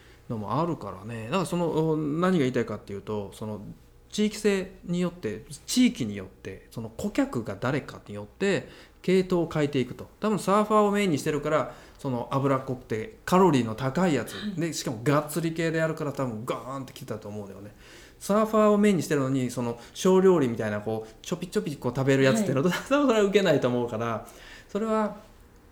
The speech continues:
Speaker 1: やっぱそういう、う、客に応じて、お客さんに応じて変えていくっていうのが必要だと思うのよね。さっきのそのサーファーのお店も、お、地元の人を多分ターゲットにしてないと思うんだよね。おそらくね。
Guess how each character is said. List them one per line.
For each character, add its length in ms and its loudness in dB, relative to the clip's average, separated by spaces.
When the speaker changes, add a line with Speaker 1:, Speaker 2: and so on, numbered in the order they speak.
Speaker 1:
や 80 -6
っ 20 -12
ぱ 100 -4
そ 160 0
う 40 4
い 60 4
う、 400 -2
う、 80 -10
客 340 0
に 140 4
応 180 0
じ 100 -10
て、 200 -20
お 100 -2
客 240 -2
さ 240 0
ん 60 2
に 100 0
応 160 0
じ 140 -8
て 420 -2
変 160 0
え 20 2
て 160 0
い 60 0
く 140 -4
っ 20 -4
て 240 -10
い 80 -4
う 60 -4
の 120 -8
が 320 -6
必 200 -6
要 40 0
だ 80 0
と 100 -4
思 140 -2
う 40 -6
の 60 -12
よ 60 -12
ね。 120 -12
さ 120 0
っ 40 -2
き 100 0
の 100 -2
そ 100 -8
の 100 -4
サ 240 4
ー 20 2
フ 80 0
ァ 100 6
ー 20 4
の 100 2
お 40 0
店 220 -4
も、 340 -4
お、 300 -6
地 120 0
元 240 0
の 80 2
人 160 -2
を 60 0
多 120 0
分 80 -2
タ 160 0
ー 60 2
ゲ 80 0
ッ 40 -6
ト 80 -6
に 80 -4
し 40 -10
て 100 -2
な 120 0
い 60 -2
と 80 -2
思 180 0
う 80 0
ん 80 -4
だ 80 -6
よ 80 -8
ね。 280 -6
お 60 -10
そ 140 -2
ら 140 0
く 140 -12
ね。 120 -8